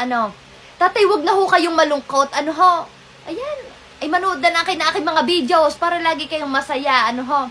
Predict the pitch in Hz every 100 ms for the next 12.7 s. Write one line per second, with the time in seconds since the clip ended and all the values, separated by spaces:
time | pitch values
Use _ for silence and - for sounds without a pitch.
0 | - - 277 302 285 277 269 269 254 254
1 | 269 262 262 262 277 240 247 294 269 226
2 | - - - 262 302 302 294 294 269 277
3 | 277 294 277 254 269 269 226 240 240 208
4 | - - - 226 254 285 226 - - -
5 | 254 302 294 - 262 247 233 220 226 220
6 | 214 196 180 175 180 180 165 160 170 185
7 | 254 370 453 466 466 427 - 269 269 247
8 | 262 233 269 269 285 - - - - -
9 | - - - 302 392 381 392 359 359 349
10 | 311 349 349 330 320 254 320 302 294 -
11 | 277 269 262 254 320 381 302 285 339 320
12 | 311 262 330 370 359 370 403